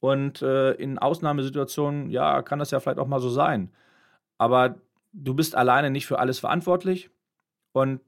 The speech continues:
manchmal muss man andere Menschen vielleicht dazu zwingen und vielleicht haben die nicht so ein großes Ziel vor Augen, wie möglicherweise du es hast. Dann sollen die sich vielleicht jetzt einfach mal eine Zeit lang darum kümmern.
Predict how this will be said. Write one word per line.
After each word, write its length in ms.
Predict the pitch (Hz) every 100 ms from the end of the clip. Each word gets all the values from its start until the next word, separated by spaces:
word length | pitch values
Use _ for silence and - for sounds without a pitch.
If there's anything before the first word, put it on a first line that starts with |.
| _ _
manchmal 480 | 135 147 - 147
muss 180 | 139 139
man 160 | 135 127
andere 280 | 143 147 139
Menschen 280 | 139 139
vielleicht 280 | 131 127 123
dazu 240 | 131 - 120
zwingen 360 | - 165 185
und 220 | - 139
vielleicht 380 | 123 127 127 131
haben 180 | 127 120
die 100 | 117
nicht 400 | 131 185 - - _ _ _ _ _ _ _
so 240 | 220 123 135
ein 180 | 131
großes 440 | 120 160 185 147 -
Ziel 480 | - 170 202 196 - _ _
vor 260 | - 147
Augen, 380 | 147 165 180 170 - _ _ _ _ -
wie 180 | 135
möglicherweise 720 | 139 165 277 165 139 135 131 120
du 160 | 180
es 140 | 127 -
hast. 420 | 127 196 - - _ _ _ _ _ _
Dann 640 | 127 127 131 135 135 131 - _ _ _ _ -
sollen 280 | 107 143
die 140 | 147 214
sich 200 | 214 -
vielleicht 320 | 113 104 104
jetzt 200 | 107 -
einfach 240 | 104 104
mal 120 | 98 101
eine 140 | 101
Zeit 280 | - 104 104
lang 160 | 101
darum 280 | 98 90 92
kümmern. 340 | - 107 85